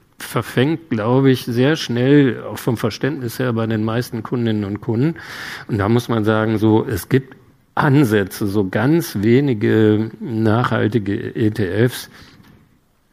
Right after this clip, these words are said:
bei denen man sagen muss, da steht das Na-, Wort Nachhaltigkeit so einigermaßen zurecht drüber. Ansonsten ist da wirklich was drin, wo man sagen muss, ja, pff,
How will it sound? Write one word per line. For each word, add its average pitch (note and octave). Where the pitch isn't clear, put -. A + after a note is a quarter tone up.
bei C3+
denen G#2
man G2+
sagen F#2+
muss, G2+
da G#2+
steht -
das A2
Na-, G#2+
Wort A2
Nachhaltigkeit G#2+
so G#2+
einigermaßen G#2
zurecht G2+
drüber. G#2
Ansonsten A2+
ist B2
da A2
wirklich A#2
was A2
drin, A2+
wo A2
man A2
sagen G#2+
muss, A2
ja, A2
pff, -